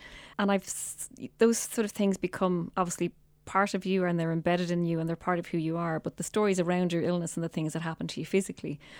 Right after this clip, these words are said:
are also about who you become as a person. And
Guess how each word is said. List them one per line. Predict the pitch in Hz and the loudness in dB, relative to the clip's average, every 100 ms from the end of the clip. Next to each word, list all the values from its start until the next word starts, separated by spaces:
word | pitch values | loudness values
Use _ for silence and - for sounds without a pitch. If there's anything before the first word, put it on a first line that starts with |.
| - - | -20 -8
are | 175 | -2
also | 160 165 - 170 | -2 -2 0 0
about | 160 170 165 160 - - - - - | 2 0 0 -2 -8 -12 -20 -20 -2
who | 180 | 0
you | 160 | 0
become | 165 - 160 | -2 -2 -2
as | 156 | -2
a | 160 | -4
person. | 190 185 - 147 151 - | -2 -2 -2 -4 -4 -4
And | 165 165 | -2 -2